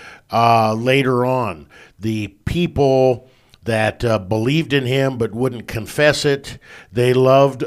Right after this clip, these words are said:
the glory that comes from man more than the glory that comes from God. Our bumper music today is Glory Be to Jesus. This glory talk and this glory theme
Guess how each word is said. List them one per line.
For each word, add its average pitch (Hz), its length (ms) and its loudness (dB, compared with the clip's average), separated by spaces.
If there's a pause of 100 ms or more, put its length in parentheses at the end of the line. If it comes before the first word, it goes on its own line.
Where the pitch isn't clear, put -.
the 123 240 0
glory 123 760 4
that 117 240 -4
comes 123 280 -6
from 117 320 -6
man 104 480 -8 (280)
more 120 320 2
than 117 220 0
the 120 140 -2
glory 117 880 0 (240)
that 117 240 -2
comes 107 320 -2
from 117 280 -6
God. 139 500 0 (460)
Our 107 120 0
bumper 147 460 2
music 127 440 -4
today 107 380 -4
is 131 360 -2
Glory 120 680 0
Be 107 220 -6
to 147 180 0
Jesus. 147 680 -2 (280)
This 131 280 4 (240)
glory 127 640 0
talk 127 560 2
and 117 200 -6
this 113 180 -4
glory 120 540 -4
theme 104 560 -8